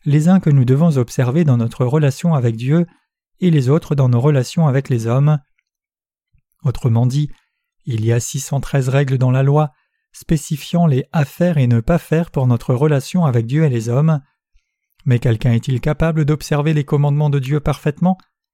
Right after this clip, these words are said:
Pouvez-vous observer toutes les règles soulignant comment vous devez traiter votre prochain, sans parler de Dieu ? Non. Cette incapacité est définie par votre nature fondamentale d'être humain.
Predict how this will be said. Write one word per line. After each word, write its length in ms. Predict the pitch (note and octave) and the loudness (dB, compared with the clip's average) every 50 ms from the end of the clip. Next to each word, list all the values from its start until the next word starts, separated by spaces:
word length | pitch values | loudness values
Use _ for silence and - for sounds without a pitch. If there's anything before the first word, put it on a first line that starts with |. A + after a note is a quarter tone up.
| _ _ _ _ _ _ _ _ - | _ _ _ _ _ _ _ _ -4
Pouvez-vous 500 | - A#2+ A2 A#2 A2 B2+ E3 G3 F3+ D3 | -2 0 0 0 0 0 0 2 2 2
observer 440 | C#3 - - - C3+ C3 C#3 D3 C#3 | 0 0 -2 -2 -2 0 0 -2 -2
toutes 220 | - D#3+ C#3+ - | -4 -6 -4 -2
les 120 | D3+ D3 | 0 0
règles 320 | C#3 D#3 E3+ D#3+ C#3 C#3 C3 | 2 0 0 0 0 0 -2
soulignant 480 | - - D#3 C#3+ C#3+ C#3+ D3 D#3 D#3+ | -2 -2 -2 0 0 2 2 2 0
comment 280 | D#3+ - D3 C#3 C#3 C3+ | 0 0 2 2 2 2
vous 120 | B2+ C3 | 0 0
devez 240 | B2+ C3+ C3 C3+ C3+ | -2 0 0 0 0
traiter 320 | - - D3 C3+ - D#3 D3 | 0 -2 -4 -4 -2 -2 -2
votre 260 | D3 C#3+ - - D3 | -2 -2 -2 -4 -6
prochain, 440 | - - D3+ C#3 - - F3 F3+ - - _ _ _ _ _ _ _ | -4 -4 -4 -4 -2 0 0 0 -2 -4 _ _ _ _ _ _ _
sans 220 | - - - C3 A#2+ | -10 -6 -4 -4 -2
parler 300 | - B2+ A#2 B2 B2 A#2+ | -2 -2 -2 -2 -2 0
de 100 | C3 B2+ | -2 -2
Dieu ? 320 | B2 C3 D3 F3 F#3 F3+ - _ _ _ _ _ _ _ _ _ _ _ _ | -2 -2 0 0 0 0 -4 _ _ _ _ _ _ _ _ _ _ _ _
Non. 360 | B2+ A2+ G#2+ A2 B2+ D3 D#3+ - _ _ _ _ _ _ _ _ _ _ | -6 -4 -2 0 0 0 -2 -4 _ _ _ _ _ _ _ _ _ _
Cette 260 | _ - - B2 - C#3 | _ -6 -6 -2 0 0
incapacité 760 | B2+ - C3 A#2 - C3+ A#2+ - - C#3 C3 - D#3 D3 C3 | 0 0 0 0 0 0 -2 -2 -4 -8 -4 -2 0 0 0
est 40 | A#2 | 2
définie 440 | B2 B2 - - C#3+ C3+ D3 D#3 | 0 -2 -2 -2 0 0 2 2
par 180 | C#3 - B2+ A#2 | 0 0 0 0
votre 260 | A2+ A2+ - - B2 | -2 -2 -2 -2 0
nature 380 | A#2+ A#2+ A#2 - - D#3 D3 - | 0 0 0 0 0 -2 -2 0
fondamentale 580 | - C3 A#2 A#2 A2+ A#2 A#2 - - C#3 C3 | -2 -2 0 0 0 0 0 0 0 0 0
d'être 260 | B2 B2 A#2+ - - C3+ | 0 0 -2 0 0 2
humain. 240 | C3+ D3 D#3 D3 | 2 4 2 2